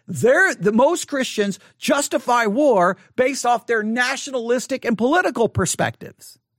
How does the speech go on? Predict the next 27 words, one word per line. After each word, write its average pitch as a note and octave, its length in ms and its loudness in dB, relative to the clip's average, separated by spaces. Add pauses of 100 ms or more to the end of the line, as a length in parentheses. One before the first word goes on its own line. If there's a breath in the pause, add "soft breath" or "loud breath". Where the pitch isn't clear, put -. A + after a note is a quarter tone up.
(2250)
All A#2+ 60 -6
right? B3 300 0 (340 soft breath)
So F#3+ 220 -2
the G3+ 80 2
just B3+ 280 0
war D#4 160 2
theory, G#3+ 460 0
I'm A#3 160 -2
gonna B3 160 -2
say, F#3+ 260 0 (100)
should D#4+ 800 2 (560)
be A#3 220 2
used A3 260 2
by F3+ 140 2
Christians F3 440 -4
today C3+ 460 -4 (300 soft breath)
as G3 180 0
a G#3+ 60 2
guide A3+ 360 0
to A3 80 -2
whether G#3+ 260 2
or G#3+ 60 -2
not F#3+ 400 0
war G3 300 0
can G3+ 140 -4
be F#3 100 2
justified. C#3+ 720 -4